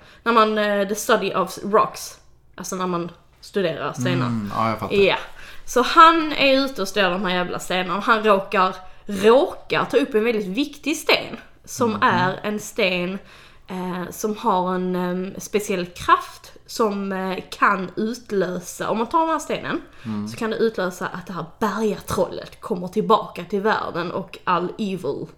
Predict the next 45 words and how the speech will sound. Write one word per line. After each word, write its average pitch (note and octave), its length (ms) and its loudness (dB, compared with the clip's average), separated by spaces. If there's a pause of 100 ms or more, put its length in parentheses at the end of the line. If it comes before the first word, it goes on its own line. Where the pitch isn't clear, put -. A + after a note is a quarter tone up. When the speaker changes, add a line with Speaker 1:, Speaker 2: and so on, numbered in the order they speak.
(120)
Speaker 1:
typ A2 100 -6
Speaker 2:
Ah, G#2+ 300 -4
Speaker 1:
kommer. F#2+ 240 0
Speaker 2:
okej. G2 300 -6 (340)
Speaker 1:
Så - 100 4
det A3 120 12
är A3 80 0
det G#3+ 200 6
det G3+ 60 2
handlar G#3+ 320 4
om. G3 200 -2
Och G#3+ 120 0
då G#3+ 80 10
dottern G#3 760 4 (360)
i G#3+ 120 -6
den G#3+ 120 0
här F#3+ 80 2
familjen, F#3+ 560 -4 (560)
eh, F3+ 540 -2
hon G3+ 240 2
kommer F#3+ 280 -4
då G3 120 2
komma F3 300 -8
ner F#3+ 640 0
till E3+ 300 -2 (160)
trollfolket D#4 1040 2
som D#4 140 -6
är C#4+ 60 -2
såna D4 220 -4
små F4+ 360 -2
gulliga D4+ 460 0
folk. D4 440 -2 (140)
Speaker 2:
Mm. G#2+ 420 -4
Speaker 1:
Eh, G#3+ 260 0
och G#3 180 -2
kommer A3 220 0
då G#3 120 4
hjälpa G#3 440 2
dem F#3+ 140 0
att F#3+ 80 -4
ta G3 100 -2
tillbaka F#3 520 -2
den G3 140 -6
här F#3 140 0
stenen. F3 460 -4